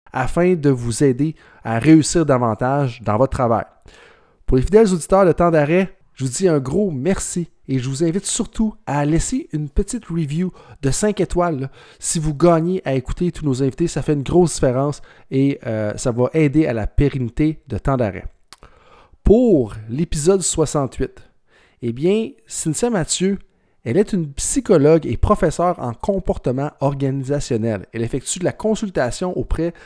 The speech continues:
de différents types d'organisations, en plus d'enseigner et de faire de la recherche sur des sujets qui sont liés aux personnalités sombres en milieu de travail,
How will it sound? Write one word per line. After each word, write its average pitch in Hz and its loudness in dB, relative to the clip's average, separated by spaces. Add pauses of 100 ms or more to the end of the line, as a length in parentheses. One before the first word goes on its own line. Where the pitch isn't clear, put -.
(200)
de 123 -4
différents 165 -2
types 190 -4
d'organisations, 127 -4
en 147 -4
plus 208 -6
d'enseigner 175 0 (220)
et 123 -6
de 120 -2
faire 214 0
de 185 0
la 135 4
recherche 120 -2 (240)
sur 202 0
des 139 -2
sujets 151 -2 (220)
qui - -10
sont 127 -2
liés 190 -2
aux - -4
personnalités 165 0
sombres 143 -2
en 110 -4
milieu 120 0
de 185 -6
travail, 127 -4